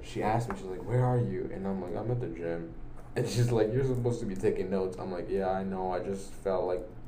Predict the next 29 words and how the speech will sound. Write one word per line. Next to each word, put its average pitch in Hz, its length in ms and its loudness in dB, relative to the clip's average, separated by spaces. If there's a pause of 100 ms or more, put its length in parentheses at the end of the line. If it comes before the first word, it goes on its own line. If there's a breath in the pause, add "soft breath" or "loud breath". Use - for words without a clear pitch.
(180)
going 92 160 -2
to 95 80 -6
the 95 80 0
gym." 92 380 -4 (480 loud breath)
And 98 200 0
she's 107 220 -6
like, 95 160 -4 (200)
"You 113 80 0
have 120 140 4
to 123 60 -2
go 113 140 2
back 98 200 0
home." 92 200 -4
I'm 90 100 -6
like, - 80 -4
"All 87 80 -2
right." 85 220 0 (200)
And 101 140 -2
I 98 40 0
turned 104 200 2
off 98 120 0
the, - 100 -2 (220)
I 110 80 0
turned 117 200 6
off 110 140 2
the 101 60 -4
screen, 92 260 -4
I - 40 -2
never 98 320 2